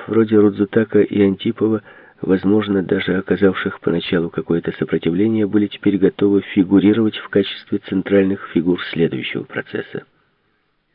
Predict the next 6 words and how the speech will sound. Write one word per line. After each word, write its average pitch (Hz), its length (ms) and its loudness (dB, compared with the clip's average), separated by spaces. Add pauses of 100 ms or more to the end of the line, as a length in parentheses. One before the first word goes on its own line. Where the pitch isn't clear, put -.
(180)
Однако 131 420 2
предстояло 123 640 0
сделать 113 420 -2
еще 104 400 -4
очень 139 420 -4
многое. 113 640 -8